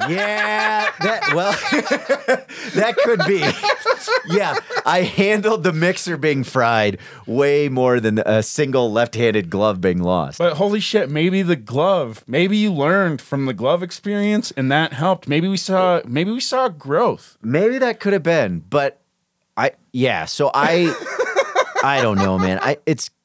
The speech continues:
Speaker 1: embarrassing how I handled it. Like, I, I had a meltdown out loud, then she took it personally. It was unintended. I got embarrassed about how the way I handled it, so I was like, "I'm gonna take a nap. I'm exhausted."
Speaker 2: So did you do Christmas tacos this year?
Speaker 1: No.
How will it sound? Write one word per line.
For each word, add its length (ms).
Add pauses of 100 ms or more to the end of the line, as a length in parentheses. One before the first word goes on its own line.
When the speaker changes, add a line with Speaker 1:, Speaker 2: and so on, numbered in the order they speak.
Speaker 1:
embarrassing 800
how 180
I 100
handled 420
it. 100
Like, 180
I, 240
I 80
had 180
a 40
meltdown 720 (100)
out 240
loud, 380
then 120
she 240
took 200
it 120
personally. 760
It 80
was 140
unintended. 760 (540)
I 140
got 140
embarrassed 480
about 200
how 80
the 80
way 200
I 40
handled 400
it, 220
so 120
I 20
was 120
like, 120
"I'm 100
gonna 140
take 180
a 60
nap. 400
I'm 100
exhausted." 800 (160)
Speaker 2:
So 180
did 160
you 80
do 140
Christmas 400
tacos 480
this 180
year? 220 (340)
Speaker 1:
No. 400